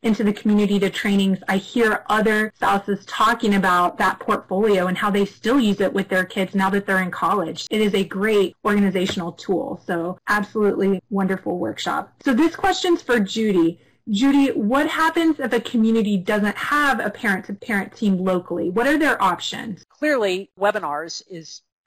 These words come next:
Speaker 2: for anyone that doesn't have a community-based team. But if a school district or an organization in a community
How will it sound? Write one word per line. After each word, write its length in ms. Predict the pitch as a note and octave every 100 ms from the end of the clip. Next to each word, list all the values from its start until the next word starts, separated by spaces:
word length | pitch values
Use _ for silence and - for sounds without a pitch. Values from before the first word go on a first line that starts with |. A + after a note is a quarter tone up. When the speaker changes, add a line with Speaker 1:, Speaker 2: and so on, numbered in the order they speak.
| -
Speaker 2:
for 340 | F3 E3 E3 G3+
anyone 340 | F#3+ F3+ E3+
that 140 | E3 E3
doesn't 260 | D#3+ F3+
have 500 | D#3+ E3 D#3+ D#3 D3+ - _
a 140 | - F3
community-based 880 | - E3 F3 D#3+ D3+ D#3+ D#3+ - -
team. 460 | - F3+ D#3 D#3 _ _ _ _ _ -
But 440 | G#3 F#3 F#3 - - G#3
if 320 | G3 - _ _
a 100 | -
school 300 | - - C4+
district 720 | B3+ B3 - A#3 G#3 G3+ _ _ F#3+
or 640 | F3 E3+ E3+ E3 D#3+ D#3+ G3
an 160 | E3+ -
organization 800 | A3 G#3+ G3+ F#3+ F#3+ F#3 F#3
in 180 | F3 G3+
a 60 | G3
community 640 | - G3 F3+ E3+ E3 D#3+